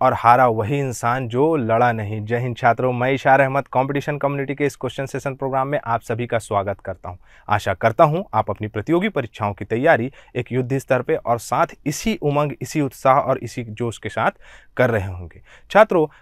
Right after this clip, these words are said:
हमारा विषय चल रहा है भारतीय भूगोल। भारतीय भूगोल के नदी अपोहा तंत्र के प्रश्न पिछली कक्षाओं में हमने किए थे।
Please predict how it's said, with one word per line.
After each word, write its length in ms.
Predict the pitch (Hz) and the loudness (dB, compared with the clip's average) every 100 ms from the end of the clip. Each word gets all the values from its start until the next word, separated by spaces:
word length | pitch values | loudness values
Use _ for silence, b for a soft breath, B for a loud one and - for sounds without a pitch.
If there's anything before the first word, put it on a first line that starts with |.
| b | b
हमारा 280 | 156 185 | 2 6
विषय 300 | 170 127 175 | 4 4 2
चल 200 | 170 160 | 2 4
रहा 160 | 147 139 | 2 2
है 80 | 143 | 0
भारतीय 380 | 107 101 101 101 | 0 -2 -2 -6
भूगोल। 340 | 98 101 143 - b b | -4 -4 -4 -6 b b
भारतीय 340 | 120 131 139 160 | 4 4 6 0
भूगोल 300 | 139 143 143 | 2 0 0
के 120 | 143 | -2
नदी 260 | 120 117 | -2 0
अपोहा 300 | 135 120 117 | -2 -2 -4
तंत्र 300 | 117 113 107 | -4 -6 -8
के 100 | 110 | -8
प्रश्न 320 | 104 113 107 107 | -6 -6 -6 -10
पिछली 240 | 101 107 | -10 -12
कक्षाओं 380 | 101 - - 98 | -12 -10 -8 -8
में 100 | 95 | -8
हमने 240 | 98 98 | -10 -10
किए 260 | 92 92 104 | -10 -8 -8
थे। 80 | - | -8